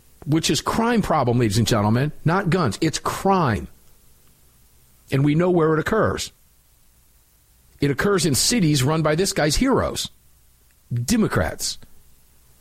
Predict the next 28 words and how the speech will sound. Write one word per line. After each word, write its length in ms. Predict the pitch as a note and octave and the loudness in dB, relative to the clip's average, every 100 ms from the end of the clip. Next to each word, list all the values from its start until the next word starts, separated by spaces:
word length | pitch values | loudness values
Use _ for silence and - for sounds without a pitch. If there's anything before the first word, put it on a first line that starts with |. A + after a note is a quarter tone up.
| - - - | -20 -20 -6
He 120 | D#3 | -4
continues, 440 | D#3 F3 F#3 D#3+ B2 | -2 0 0 0 0
"The 60 | |
problem 380 | C3 E3+ E3 D3 | 0 0 0 0
exists 260 | A#2 D#3 - | 0 0 0
because 320 | C3 - B2+ | -2 0 0
of 80 | A#2 | 0
a 60 | |
disconnect 580 | F#2+ D#3+ - C#3 B2 - | 0 0 0 -2 -2 -2
between 360 | B2+ - B2 G2+ | -2 0 0 2
gun 260 | C3 E3+ | 2 2
zealots." 420 | C3+ A2+ G2 A#2+ D3 | 2 2 0 0 -2
That 140 | A3+ | -2
would 100 | F#3 | 0
be 100 | G#2 | 2
me. 160 | A#2+ A2 | 2 2
I'm 160 | D3 | 0
a 60 | - | 0
proud 300 | A#2+ G#2 F#2 | 2 2 2
gun 160 | G#2+ | 2
zealot. 240 | F2+ F2+ F#2+ | 2 2 4
Are 40 | |
you 140 | A#2 E3 | 4 2
a 60 | |
proud 260 | - E3 D3+ | 2 0 0
gun 160 | D#3+ | 0
zealot, 320 | D3 E3 E3+ C#3 | 2 2 0 2
Greg? 240 | E3 | 0